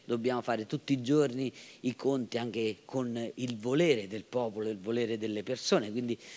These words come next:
eh, comprendere anche, eh, eh, i micro e i macro problemi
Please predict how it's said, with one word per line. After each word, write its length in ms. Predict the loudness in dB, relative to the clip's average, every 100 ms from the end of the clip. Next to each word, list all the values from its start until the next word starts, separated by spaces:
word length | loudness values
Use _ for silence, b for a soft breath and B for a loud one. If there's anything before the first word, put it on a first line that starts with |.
| B
eh, 200 | -8 -8
comprendere 680 | -2 0 2 2 2 2 0
anche, 440 | 0 -2 -2 -2 -2 B B -14
eh, 180 | -12 -12 -12 -12 -12 -12 -12 -12 -12 -14 -14 -18 -20 -20 -20 -20 -20 -18 -18 -20 -18 -20 B B B -16
eh, 300 | -6 -4 -2
i 160 | 0 4
micro 480 | 6 6 6 6 8
e 80 |
i 40 | 6
macro 360 | 4 2 0
problemi 760 | -2 -2 -2 -2 -2 2 2 0